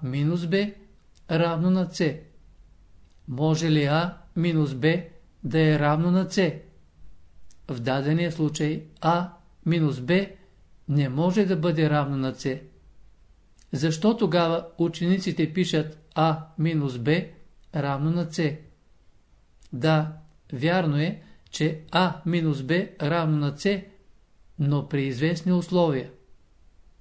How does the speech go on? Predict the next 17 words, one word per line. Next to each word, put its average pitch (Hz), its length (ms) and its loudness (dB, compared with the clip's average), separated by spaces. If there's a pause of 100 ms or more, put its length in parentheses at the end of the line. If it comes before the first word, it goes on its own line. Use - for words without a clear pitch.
(480)
Ето 151 280 0
защо 185 520 0 (440)
всеки 170 420 -2
учител 185 560 2
по 165 100 -2
математика 160 840 0 (560)
проверява 156 640 2
погрешките, 170 840 0 (200)
които 180 400 2
учениците 165 600 2
му 170 160 0
правят. 143 520 0 (1600)
И 202 140 4
в - 20 2
живота 208 720 4
също 220 460 0
така 180 420 -2